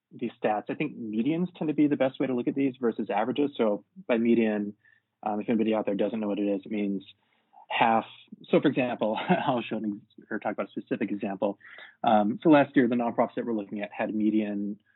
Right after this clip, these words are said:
growth rate in revenue of about five point seven percent. That means half of nonprofits grew faster than that five point seven percent, and half grew slower than that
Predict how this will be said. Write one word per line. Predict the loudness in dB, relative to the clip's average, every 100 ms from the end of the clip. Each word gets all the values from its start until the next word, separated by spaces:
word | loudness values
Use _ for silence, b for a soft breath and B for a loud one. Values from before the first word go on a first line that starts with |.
| _ _
growth | 0 0 0
rate | -4 -4 -6
in | -4 -2 0
revenue | 0 -2 -6 -4
of | -2 -2 -4 -10 -6
about | -4 0 0 0 -2
five | -4 -4
point | -4 -4
seven | -6 -6
percent. | -8 -10 -12 _ -20 B B B
That | 0 4
means | 2 4
half | 4 4
of | 2
nonprofits | 2 2 2 -2 -4
grew | -4 2
faster | 2 2 0 -2
than | -2
that | -4 -6 -6
five | -8 -6
point | -10 -8
seven | -8 -6
percent, | -8 -8 -10 _ b b -4
and | -2 2
half | 2 2 0
grew | 2 2 0
slower | 0 2 2
than | -2
that | -6